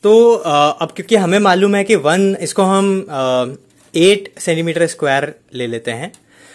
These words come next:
और क्योंकि हमें मालूम है कि वन सेंटीमीटर स्क्वायर अगर है एरिया तो उसके ऊपर approximately वन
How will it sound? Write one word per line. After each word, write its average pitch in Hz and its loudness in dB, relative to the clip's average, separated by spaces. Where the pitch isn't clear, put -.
और 131 0
क्योंकि 147 -2
हमें 180 -2
मालूम 170 0
है 180 -2
कि 175 -4
वन 165 -2
सेंटीमीटर 170 -2
स्क्वायर 143 -2
अगर 139 0
है 135 -4
एरिया 151 -2
तो - -8
उसके 185 -2
ऊपर 247 0
approximately 208 -2
वन 185 -4